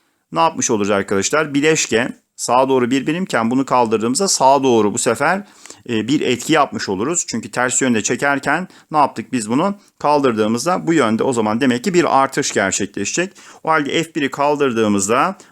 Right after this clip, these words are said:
bu hareket yönü değişmeden yoluna devam eder. Yani cevap F bir kuvveti kaldırılmış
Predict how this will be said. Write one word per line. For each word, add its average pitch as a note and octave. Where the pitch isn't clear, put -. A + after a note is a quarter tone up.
bu D3+
hareket B2
yönü A2+
değişmeden B2+
yoluna A2+
devam A#2+
eder. E3
Yani A2
cevap A#2+
F B2
bir C3
kuvveti G2+
kaldırılmış A2+